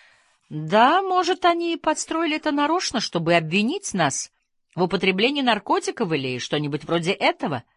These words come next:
«Я думаю, пробакеру можно доверять». «Вряд ли это ловушка», — ответил я, разворачивая свое походное одеяло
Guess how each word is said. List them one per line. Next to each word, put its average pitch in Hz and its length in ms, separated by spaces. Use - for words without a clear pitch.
«Я 208 240
думаю, 220 300
пробакеру 208 560
можно 139 300
доверять». 117 580
«Вряд 180 360
ли 131 100
это 123 200
ловушка», — 120 440
ответил 123 380
я, 123 240
разворачивая 202 800
свое 185 320
походное 175 520
одеяло 240 500